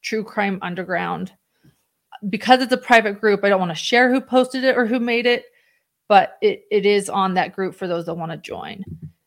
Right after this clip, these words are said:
And while I pull this up, let me remind everyone, while I pull this up, Doctor John Mathias is my husband.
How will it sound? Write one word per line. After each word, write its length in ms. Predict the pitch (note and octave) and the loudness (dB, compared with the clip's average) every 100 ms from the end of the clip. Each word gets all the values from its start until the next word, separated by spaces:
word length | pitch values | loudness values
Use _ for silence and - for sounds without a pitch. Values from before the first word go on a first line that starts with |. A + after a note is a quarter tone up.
| _ _ _ _ _ | _ _ _ _ _
And 140 | G#3 G3+ | -2 4
while 180 | A#3+ C#4 | 6 6
I 120 | B3+ | 4
pull 280 | B3+ - A3 | 0 -2 0
this 240 | G#3 - | -2 0
up, 440 | F3 E3 F3 - - | 2 4 2 0 -10
let 140 | - F#3+ | -6 -4
me 100 | G3 | -2
remind 420 | G3 F#3 F3+ F3+ | 0 0 0 -2
everyone, 480 | F3+ F3 F3 E3+ F3+ | -4 -4 -6 -6 -4
while 120 | F#3 | -4
I 40 | |
pull 180 | F#3 G3 | -4 -6
this 180 | F#3 F#3+ | -8 -2
up, 260 | F3+ - - | -4 -2 -2
Doctor 300 | F#3 F#3 G3 | -2 -2 -2
John 600 | A3 A3+ A3+ A3 A3 G#3+ | 2 4 4 2 0 -2
Mathias 480 | A3+ F#3+ G#3+ G#3+ G3+ | -4 2 4 4 0
is 100 | F#3 | -6
my 120 | F#3 | -6
husband. 600 | F3+ D4+ A#3+ B3+ B3+ B3 | -2 -2 0 0 0 -2